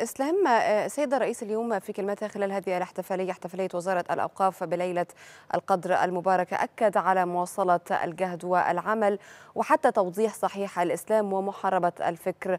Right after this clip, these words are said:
المتطرف لمزيد من التقدم والازدهار وأت-، وحتى الخير. يعني م-، من وجهة نظر حضرتك، إلى أي مدى ساهم العمل الدعوي في، آه، يعني مزيد من وعي المواطن المصري بكل هذه الأمور وهذه العوامل؟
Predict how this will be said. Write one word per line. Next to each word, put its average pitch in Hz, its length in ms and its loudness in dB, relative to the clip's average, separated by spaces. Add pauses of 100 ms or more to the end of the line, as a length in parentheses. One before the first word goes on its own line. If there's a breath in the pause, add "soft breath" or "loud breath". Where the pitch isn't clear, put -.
(360 loud breath)
المتطرف 180 640 2
لمزيد 180 480 0
من 180 400 0
التقدم 175 800 0
والازدهار 170 480 -2
وأت-، - 400 -4
وحتى 175 340 -2
الخير. 160 320 -6 (420 loud breath)
يعني 214 400 4
م-، - 300 -6 (160)
من 233 120 -2
وجهة 311 240 4
نظر 294 200 2
حضرتك، 226 420 -2
إلى 208 260 0
أي 277 180 0
مدى 220 340 4
ساهم 220 340 -2
العمل 190 560 2 (100)
الدعوي 190 420 2
في، 190 440 -4
آه، 180 280 2
يعني 180 480 -2
مزيد 190 440 -2
من 180 160 -2
وعي 180 300 0 (400 loud breath)
المواطن 185 480 2
المصري 180 460 -2
بكل 180 280 -2
هذه 170 440 -2
الأمور 180 360 -6
وهذه 165 260 -6
العوامل؟ 147 420 -8